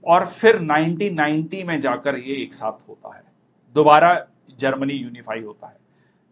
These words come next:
Even Berlin शहर को डिवाइड कर लिया जाता है और उसमें बनती है Berlin Wall,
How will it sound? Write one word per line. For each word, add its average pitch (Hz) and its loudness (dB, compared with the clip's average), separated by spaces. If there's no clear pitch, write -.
Even 190 0
Berlin 165 2
शहर 175 -4
को 190 -8
डिवाइड 139 -4
कर 135 -4
लिया 131 -4
जाता 131 -4
है 151 -6
और 156 0
उसमें 127 -12
बनती 117 -12
है 151 -6
Berlin 123 -8
Wall, 110 -12